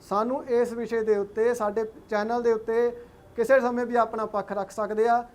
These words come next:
ਸਾਡੇ ਮੋਬਾਈਲ ਨੰਬਰ ਉੱਤੇ ਨੇ ਸਾਰਿਆਂ ਦੇ, ਮੋਬਾਈਲ ਕਰਕੇ ਫੋਨ ਦੇ ਉੱਤੇ ਆਪਣਾ ਪੱਖ ਦੇ ਸਕਦੇ ਨੇ, ਤਾਂ ਜਾਂ ਸਾਡੇ ਨਾਲ ਰਾਬਤਾ ਕਰਕੇ, ਅ, by face ਆ ਕੇ ਵੀ ਆਪਦਾ ਪੱਖ ਸਾਹਮਣੇ ਰੱਖ ਸਕਦੇ ਆ, ਜੇਕਰ ਅੱਜ ਉਹ ਸਾਡੇ ਸਾਹਮਣੇ ਨਹੀਂ ਆਉਂਦੇ ਤਾਂ। ਸੋ ਆਓ ਮੁਲਾਜ਼ਮਾਂ ਨਾਲ ਗੱਲਬਾਤ ਕਰਦੇ ਆ ਕਿ ਉਹਨਾਂ ਨੇ ਕੀ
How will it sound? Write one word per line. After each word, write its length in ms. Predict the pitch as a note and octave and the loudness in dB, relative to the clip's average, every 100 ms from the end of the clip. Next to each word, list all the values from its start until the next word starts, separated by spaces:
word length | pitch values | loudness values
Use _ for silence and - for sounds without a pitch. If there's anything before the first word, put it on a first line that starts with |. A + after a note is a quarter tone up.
| - - | -20 -6
ਸਾਡੇ 240 | G3+ G#3 A#3 | -2 2 2
ਮੋਬਾਈਲ 320 | G3 F#3 G3+ | 4 4 2
ਨੰਬਰ 240 | A3 A3 | 0 -2
ਉੱਤੇ 240 | A3 A#3 A#3 | -2 -2 -2
ਨੇ 120 | A#3+ | 0
ਸਾਰਿਆਂ 340 | A3+ A3+ B3 | 0 0 0
ਦੇ, 160 | A#3+ B3 - - - - | -2 -2 -6 -20 -20 -4
ਮੋਬਾਈਲ 320 | F#3 G#3 A#3 | 2 4 2
ਕਰਕੇ 360 | A3+ A3+ A3 A#3 | 0 -4 -2 -4
ਫੋਨ 300 | G3 G3 G#3 | -2 -2 0
ਦੇ 60 | |
ਉੱਤੇ 160 | A3 A#3 | -2 2
ਆਪਣਾ 300 | A3+ A#3 A#3 | 0 0 -4
ਪੱਖ 260 | A#3 A3+ | -2 -2
ਦੇ 160 | A3 A3+ | -2 -2
ਸਕਦੇ 340 | A3 A3 A3 | -2 -2 0
ਨੇ, 220 | A#3 B3 - - - - | -2 -4 -12 -20 -20 -8
ਤਾਂ 120 | B3 | -4
ਜਾਂ 220 | A3+ A#3+ | 0 0
ਸਾਡੇ 240 | A3+ A3 A3 | 2 0 2
ਨਾਲ 140 | A#3 | 2
ਰਾਬਤਾ 380 | C4 A#3+ A#3 A3+ | 4 4 4 0
ਕਰਕੇ, 420 | A3+ G3+ G#3 B3 | 0 -2 0 0
ਅ, 60 | C#4 - - - G3 F#3+ | 0 -4 -20 -12 -4 -2
by 260 | F#3 A3+ C4 | 4 4 4
face 360 | G#3+ B3 B3+ | 4 6 6
ਆ 100 | A#3+ | 4
ਕੇ 140 | A#3 A#3 | 2 2
ਵੀ 80 | |
ਆਪਦਾ 260 | A#3 G#3+ A3+ | 2 2 2
ਪੱਖ 280 | A#3 G3+ B3 C#4+ - - - | 0 -2 -2 -6 -8 -10 -2
ਸਾਹਮਣੇ 280 | A3+ C4+ | 0 2
ਰੱਖ 180 | B3+ A3+ | 2 0
ਸਕਦੇ 240 | G#3 G#3 C4+ | -2 0 2
ਆ, 60 | |
ਜੇਕਰ 400 | C#4 A3+ A3+ A#3+ | 2 0 0 0
ਅੱਜ 140 | A3 A3 | 0 0
ਉਹ 340 | A3 A#3 - - - | 0 0 -4 -10 -8
ਸਾਡੇ 260 | G#3+ G#3+ | -4 0
ਸਾਹਮਣੇ 300 | G#3+ G#3 C4 | 0 -2 -4
ਨਹੀਂ 280 | B3+ B3+ C#4+ | -2 -2 0
ਆਉਂਦੇ 240 | A#3 F3 D#3 | 0 -2 -4
ਤਾਂ। 120 | D3+ - - - - | -10 -18 -20 -20 -8
ਸੋ 100 | A#3+ | 2
ਆਓ 140 | C4 C#4 | 6 6
ਮੁਲਾਜ਼ਮਾਂ 380 | B3+ A3+ A#3+ B3+ | 6 4 2 -2
ਨਾਲ 100 | A#3+ | 0
ਗੱਲਬਾਤ 320 | A#3 A#3 A#3 | 2 2 0
ਕਰਦੇ 280 | A3+ G#3 A#3 | -4 -4 -4
ਆ 40 | |
ਕਿ 100 | A#3 | -6
ਉਹਨਾਂ 140 | A#3 | -6
ਨੇ 100 | A#3 | -6
ਕੀ 380 | A#3+ A#3 A#3+ B3+ | -8 -8 -8 -8